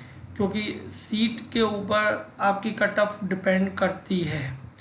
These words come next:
और paper के पर, paper के ऊपर भी करती है, पर seat भी बहुत मायने रखते हैं। जो इस बार जो सीटें आपको mathematics की देखने को मिल रही हैं, वो थर्टी फ़ोर है। और उसके अलावा अगर हम last year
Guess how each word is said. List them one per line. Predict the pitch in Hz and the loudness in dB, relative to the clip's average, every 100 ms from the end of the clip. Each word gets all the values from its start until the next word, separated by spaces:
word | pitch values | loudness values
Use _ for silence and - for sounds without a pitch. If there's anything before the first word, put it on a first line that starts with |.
| - - _ | -20 -20 _
और | 208 196 | 4 4
paper | 196 202 214 202 | 4 0 0 -2
के | - 202 | 0 -2
पर, | 95 104 107 - - - | 2 2 0 -6 -8 -2
paper | 202 220 | 0 0
के | 214 220 | -2 -2
ऊपर | 202 202 196 | -2 0 2
भी | 185 | 2
करती | 214 208 190 220 | 2 0 -2 -2
है, | 220 214 | 0 2
पर | 202 | 0
seat | 190 - 208 180 | 0 0 -2 0
भी | 208 | 0
बहुत | 180 190 180 | 6 6 6
मायने | 175 175 | 0 -2
रखते | 165 160 - 180 | -4 -6 -4 -4
हैं। | 156 156 - - - - - _ - | -2 -4 -10 -18 -14 -16 -16 _ 2
जो | 214 | 4
इस | 208 180 | 6 6
बार | 208 226 | 8 8
जो | 220 220 | 6 0
सीटें | 214 202 220 | -2 -2 4
आपको | 226 208 - | 4 4 2
mathematics | 208 196 196 214 214 202 - | 2 2 2 0 0 -4 -4
की | 220 | 0
देखने | 190 190 190 196 | 2 2 0 0
को | 208 | 0
मिल | 196 | 0
रही | 190 190 202 | 0 0 2
हैं, | 202 | 2
वो | 190 196 202 180 | 2 0 0 0
थर्टी | 175 190 190 | 0 -2 -4
फ़ोर | - 202 185 160 | 2 4 6 4
है। | 156 156 - - - - - _ _ _ _ _ _ _ _ _ _ - | -2 -6 -12 -20 -18 -16 -18 _ _ _ _ _ _ _ _ _ _ 4
और | 190 190 | 6 6
उसके | 190 220 | 4 2
अलावा | 214 202 208 214 | 6 8 8 8
अगर | 214 208 | 8 8
हम | 214 208 | 4 4
last | 190 185 196 - | 6 6 6 4
year | 220 220 | 4 4